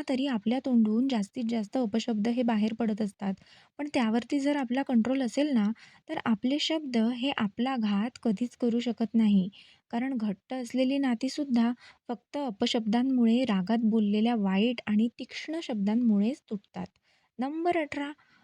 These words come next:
आत्मसन्मान गहाण ठेवणारे. पैशाची फार गरज आहे, मदतीची फार गरज आहे, म्हणून समोरचा व्यक्ती कितीही वाईट आणि घृणास्पद असला ना, तरी त्याचे पाय चाटायला तयार असणारी,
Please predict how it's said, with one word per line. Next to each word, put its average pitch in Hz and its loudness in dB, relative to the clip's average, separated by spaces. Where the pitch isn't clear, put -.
आत्मसन्मान 311 -4
गहाण 285 -2
ठेवणारे. 294 -2
पैशाची 240 -2
फार 262 0
गरज 233 0
आहे, 226 2
मदतीची 208 -2
फार 330 -2
गरज 294 -2
आहे, 277 0
म्हणून 294 -4
समोरचा 214 2
व्यक्ती 294 -4
कितीही 233 0
वाईट 262 0
आणि 262 0
घृणास्पद 226 4
असला 277 -2
ना, 233 0
तरी 269 -4
त्याचे 254 2
पाय 220 -4
चाटायला 220 0
तयार 226 2
असणारी, 226 2